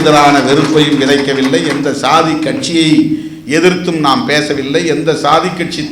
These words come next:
தலைவரையும் நான் எந்த மேடையிலும் அவர்களின் பெயர்களை உச்சரித்ததில்லை. ஜனநாயகம் காப்போம்,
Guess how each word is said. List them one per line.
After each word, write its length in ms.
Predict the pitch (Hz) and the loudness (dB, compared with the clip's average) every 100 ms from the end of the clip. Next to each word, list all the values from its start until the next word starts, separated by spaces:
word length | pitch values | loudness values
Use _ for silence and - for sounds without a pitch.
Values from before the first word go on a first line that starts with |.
| 131 | -2
தலைவரையும் 560 | 151 180 180 180 175 156 | 2 4 6 4 4 2
நான் 200 | 139 - - - - - - 123 147 | 0 -4 -10 -16 -20 -20 -20 -6 -4
எந்த 160 | 170 165 120 | 2 0 2
மேடையிலும் 540 | 147 170 170 165 165 147 | 2 4 4 2 -2 -2
அவர்களின் 380 | 135 131 120 131 | -2 -2 -2 2
பெயர்களை 360 | 156 151 151 - 143 | 2 2 0 -2 -4
உச்சரித்ததில்லை. 840 | 143 185 160 151 143 135 135 131 - - - - - - 110 | 0 2 2 2 0 0 0 -2 -4 -8 -14 -20 -20 -14 -2
ஜனநாயகம் 640 | 139 185 190 190 175 160 143 | 0 4 6 6 4 2 2
காப்போம், 420 | 156 - 156 139 | 2 4 0 0